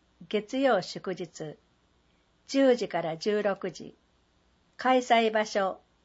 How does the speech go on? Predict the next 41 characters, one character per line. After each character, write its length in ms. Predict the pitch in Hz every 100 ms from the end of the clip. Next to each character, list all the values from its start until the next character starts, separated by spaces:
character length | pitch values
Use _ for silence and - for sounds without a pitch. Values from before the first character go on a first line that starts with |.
| _ _ _ _
恩 300 | 254 269 233
田 180 | 175 -
ス 180 | - -
ポ 240 | - 269 262
ー 80 |
ツ 140 | 254 247
パ 180 | 254 226
ー 100 | 180
ク。 300 | - 151 - _ _ _ _ _ _ _ _ -
同 280 | 214 277 269
時 140 | 269
開 240 | - 269 220
催、 320 | - - - _ _ _ _ _ _
ス 100 | -
ポ 220 | - 269 269
ー 60 |
ツ 160 | 269 269
コ 180 | 254 254
ミ 120 | 262
ッ 20 |
シ 200 | - 254
ョ 100 | 247
ン 40 |
フ 100 | 247
ェ 60 | 247
ス 140 | -
タ 220 | - 165 - _ _ _ -
二 280 | 240 262 254
ゼ 180 | 285 240
ロ 120 | 175
二 360 | 170 190 190
五。 340 | 170 180 147 - _ _ _ _ _ _ -
健 280 | 269 269 262
康 240 | 277 269 269
ス 60 |
ポ 220 | - 294 269
ー 60 |
ツ 140 | 262 165
の 140 | 165
祭 300 | - 214 202
典、 340 | - 190 190